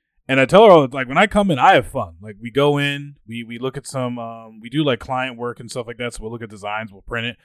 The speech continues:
or I get to design some stuff. I got to design something today, which was a wedding sign for, like, people who are coming to a restaurant, which is cool. And the coolest thing was I designed it, and my boss has been with me for a while now. I designed it. I said, "Do you wanna look at it?" She's like, "Nah, I trust you."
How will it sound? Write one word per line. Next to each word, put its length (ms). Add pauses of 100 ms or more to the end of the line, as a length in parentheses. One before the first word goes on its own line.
(220)
or 100
I 80
get 160
to 80
design 360
some 140
stuff. 220
I 60
got 160
to 80
design 420
something 320
today, 440 (100)
which 160
was 100
a 60
wedding 340
sign 460
for, 160
like, 160 (160)
people 240
who 80
are 80
coming 220
to 100
a 40
restaurant, 380
which 120
is 140
cool. 240 (400)
And 380
the 60
coolest 440
thing 400
was 300
I 140
designed 500
it, 240 (580)
and 160
my 80
boss 280
has 140
been 180
with 180
me 80
for 160
a 40
while 260
now. 100
I 80
designed 400
it. 40
I 20
said, 180
"Do 60
you 80
wanna 120
look 140
at 100
it?" 60
She's 120
like, 100
"Nah, 380
I 40
trust 320
you." 120